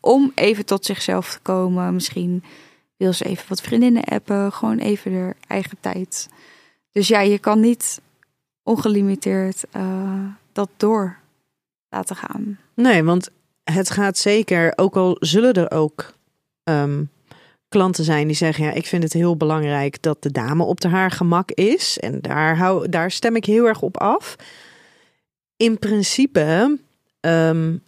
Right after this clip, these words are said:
Speaker 2: staat de klant natuurlijk centraal.
Speaker 1: Ja, maar ook zeker,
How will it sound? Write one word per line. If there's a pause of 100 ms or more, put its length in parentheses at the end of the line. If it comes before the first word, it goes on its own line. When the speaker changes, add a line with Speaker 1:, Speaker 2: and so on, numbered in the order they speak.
(120)
Speaker 2:
staat
de
klant
natuurlijk
centraal. (1300)
Speaker 1:
Ja,
maar
ook
zeker,